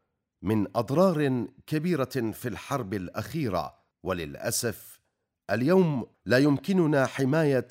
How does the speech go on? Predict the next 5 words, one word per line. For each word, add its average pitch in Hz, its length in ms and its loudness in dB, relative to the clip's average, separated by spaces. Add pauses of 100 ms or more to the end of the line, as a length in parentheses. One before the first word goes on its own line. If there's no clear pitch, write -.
(240)
هذه 113 360 2
الآثار 139 480 -2
التي 147 380 -2
تركها 120 760 -2
أجدادنا 110 800 0